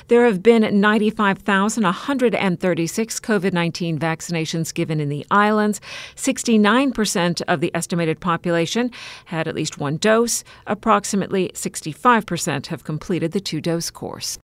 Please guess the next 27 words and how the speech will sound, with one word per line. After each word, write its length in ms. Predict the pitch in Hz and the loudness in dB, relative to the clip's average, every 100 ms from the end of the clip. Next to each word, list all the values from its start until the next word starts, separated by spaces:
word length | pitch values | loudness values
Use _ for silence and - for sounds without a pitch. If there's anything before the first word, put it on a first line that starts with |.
| _ _ _ _ | _ _ _ _
The 80 | 277 | -2
Deputy 380 | 294 285 277 254 | 2 2 0 -2
Premier 420 | 262 254 240 220 | 0 2 2 2
and 260 | - 220 208 | 2 2 2
Finance 460 | 226 220 202 190 196 | 2 2 2 0 0
Minister, 340 | 190 185 254 | 0 2 2
the 120 | 226 | 4
Honourable 320 | 190 175 165 | 2 2 0
Chris 260 | - 214 190 | -2 -4 -4
Saunders, 480 | - 180 180 226 220 | 0 0 0 0 2
outlined 500 | 202 - 190 175 156 | 0 2 0 2 -2
the 60 | |
pact 420 | - - 202 - 180 | -4 -4 -4 -2 0
government's 520 | 185 180 170 160 - | 0 0 -2 -2 -6
priorities 760 | - 180 175 170 165 190 240 | -2 0 2 2 2 0 -2
for 120 | - 240 | -2 0
the 100 | 247 | 2
next 280 | 247 - | 0 -2
three 240 | - 294 294 | -4 -4 -2
years 580 | 269 247 131 76 - 147 | 0 2 2 -2 -6 -6
as 200 | - - | -6 -8
presented 680 | 170 156 185 170 185 165 | -10 -4 -4 -2 -2 -2
in 220 | - 185 160 | -2 -2 -2
the 80 | 156 | -4
Strategic 600 | - 160 220 185 160 - | -6 -6 -4 -2 -4 -6
Policy 520 | - 262 185 180 160 | -2 0 2 -2 -4
Statement 640 | - - 170 214 294 339 | -4 -2 -2 -4 -6 -8